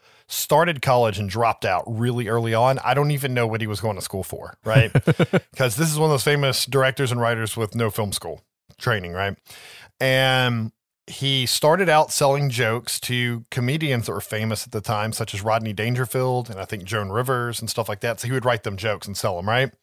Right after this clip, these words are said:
Speaker 2: Okay.
Speaker 1: And then he got a job creating ads. I could not find out if that was, like, print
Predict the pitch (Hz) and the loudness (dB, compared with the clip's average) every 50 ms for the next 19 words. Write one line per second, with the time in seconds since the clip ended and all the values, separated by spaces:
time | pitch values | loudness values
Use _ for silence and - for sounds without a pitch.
0 | - 180 208 147 147 - - - - - - - 127 127 139 151 165 165 175 165 | -2 0 4 4 4 2 0 -10 -20 -8 -2 0 2 4 4 4 4 4 4 4
1 | 147 131 120 147 143 143 139 127 113 - - 135 135 135 127 120 117 110 - - | 4 4 2 4 4 4 4 2 0 -2 -2 0 2 2 2 0 0 -2 -2 0
2 | 113 127 139 151 165 180 190 180 - - - - 117 117 - - 135 123 123 135 | 2 2 4 6 4 4 2 0 -6 -6 -4 -4 -4 -4 -2 -4 -4 -2 0 2
3 | 139 143 127 - - - 120 131 131 131 131 131 131 123 - - 117 92 104 101 | 2 2 0 -2 -2 -2 0 2 2 4 4 4 2 2 2 0 0 0 0 -2
4 | 110 - _ _ - - 139 143 - - | -4 -6 _ _ -2 0 0 0 -2 -6